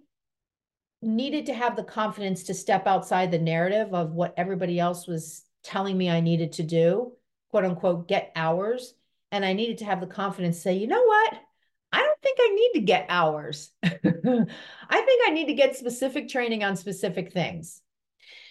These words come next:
So those are the things. Those are the things that triple boosted my confidence. I hope that in some of these you found some nuggets of, of,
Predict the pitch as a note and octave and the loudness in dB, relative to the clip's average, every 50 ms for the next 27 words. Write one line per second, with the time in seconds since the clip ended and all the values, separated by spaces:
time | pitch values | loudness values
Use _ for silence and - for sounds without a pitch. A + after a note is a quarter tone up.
0 | - _ _ - - - - D4 C#4+ C#4+ C#4 C4+ C4+ C4+ C4 B3+ B3+ B3+ B3+ B3+ | -20 _ _ -10 -8 0 4 6 6 8 8 8 8 8 10 10 10 10 10 8
1 | B3+ B3 B3 - - _ _ _ - G3+ G3 F#3+ G3 C4 C#4 C#4+ D#4 E4 F#4 G4 | 6 4 2 0 -10 _ _ _ -16 -12 -8 2 4 6 8 8 8 6 6 4
2 | F#4+ - - C4 C#4 C#4 C#4 C4+ C4 - C#4+ C4 A3 F3+ D#3 D3 E3 E3 F#3 F3+ | 2 2 2 2 2 2 2 0 -4 -2 -2 -2 -2 -2 -2 -4 -6 -6 -2 2
3 | A3+ B3 B3+ C#4 D4+ E4+ D#4+ - - - A3 A3 A3 G#3+ A3 A3 A3+ G3 - G3 | 4 6 6 4 2 0 -4 -8 -6 -2 0 2 4 4 4 4 2 2 0 -8
4 | F#3 F3+ G#3 G3 G3 F#3+ F#3+ F#3+ F#3 F#3 E3+ - - _ _ _ _ _ _ _ | -12 -8 -6 -6 -4 -4 -4 -4 -4 -4 -6 -8 -14 _ _ _ _ _ _ _
5 | _ _ _ _ _ _ _ _ _ _ _ _ _ _ _ - B3+ B3+ C4 B3+ | _ _ _ _ _ _ _ _ _ _ _ _ _ _ _ 0 0 0 2 2
6 | C4+ B3+ - B3+ A3+ A#3 F#3 F#3+ A3 - - - F#3+ F3+ E3+ E3+ - G3+ F#3 F3+ | 0 0 0 -4 -4 -4 -4 -4 -8 -6 -6 -6 -4 -4 -4 -4 -6 -8 -8 -6
7 | - F#3 F3+ F3+ E3+ F3 D#3+ E3+ F#3 - C4+ C#4 C#4 C#4 - B3 - - G3+ F#3 | -4 -4 -2 -2 0 0 0 0 0 0 0 0 0 2 2 2 2 2 -4 -6
8 | - A3 G3+ G3+ G3+ F#3+ F#3+ F#3 F#3 E3+ E3+ E3 F3+ G3 F#3 F3+ - - F#3 F#3 | -6 -6 -6 -6 -4 -4 -4 -4 -2 -4 -4 -4 -2 -4 -4 -6 -4 -2 0 0
9 | F3+ F3+ F3+ F#3 F#3 F3+ - - E3+ E3+ E3+ E3+ E3+ F3 F3 F#3 F#3 F3 - F#3 | 2 2 0 0 -2 -4 -2 -2 0 0 2 2 2 0 0 -2 -4 -4 -2 0
10 | D#3+ D#3 D#3 D3+ D#3 - - - - - _ - - F3 E3+ D#3+ D#3+ D#3+ D#3 D3+ | 2 2 2 -2 -6 -12 -20 -20 -20 -20 _ -4 2 4 6 6 6 6 4 0